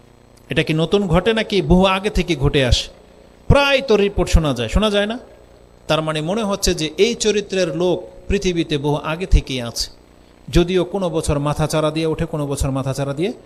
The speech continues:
ওঠে না, বা আমরা আমাদের ধর্মের খাতিরে এই ধরনের সংবাদগুলোকে আমরা প্রমোট করি না। কিন্তু জেনে নেন, এটা সব সেক্টরের মানুষের মধ্যেই এই মন্দ চরিত্রের লোক দু একজন করে আছে, কিন্তু ইদানিং এদের সংখ্যা খুব বেড়ে যাচ্ছে।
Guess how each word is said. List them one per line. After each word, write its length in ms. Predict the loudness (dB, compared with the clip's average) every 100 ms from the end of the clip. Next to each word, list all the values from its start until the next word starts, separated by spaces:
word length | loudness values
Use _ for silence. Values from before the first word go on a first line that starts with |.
| -18 -4
ওঠে 240 | 2 4 2
না, 120 | -2
বা 140 | -4 0
আমরা 480 | 0 2 0 -2 -12 -20 -8
আমাদের 480 | -2 0 0 0 2
ধর্মের 440 | 4 4 4 0 0
খাতিরে 460 | -2 0 0 -2 -6 -20 -4
এই 160 | 2 2
ধরনের 360 | 4 2 2 -2 -4 -6
সংবাদগুলোকে 800 | -2 0 2 0 2 0 0 0
আমরা 260 | 0 0
প্রমোট 380 | 2 0 0 -4 -2
করি 260 | 4 4 4
না। 140 | 0 -8 -20 -20 -20 -20 -20 -20 -8 -2
কিন্তু 220 | 0 2
জেনে 260 | 2 2
নেন, 240 | 0 -4 -6 -18 -20 -20 -16 -8
এটা 200 | -4 -2
সব 360 | -2 2 4 4
সেক্টরের 600 | 4 -2 -2 -2 -2 -6
মানুষের 400 | -6 -4 -6 -4
মধ্যেই 400 | -6 -2 -2 0
এই 140 | -4
মন্দ 380 | -2 -4 -4 -6
চরিত্রের 560 | -4 -4 -6 -4 -4 0
লোক 260 | 0 0 -6 -4
দু 60 |
একজন 340 | -2 -2 -4 -6
করে 260 | -6 -6 -6
আছে, 300 | -6 -6 -8 -12 -20 -20 -8
কিন্তু 180 | -6 -4
ইদানিং 300 | -2 -2 -2
এদের 160 | -4 -4
সংখ্যা 360 | -6 -6 -6
খুব 200 | -4 -6
বেড়ে 280 | -2 -2 -2
যাচ্ছে। 360 | -4 -6 -6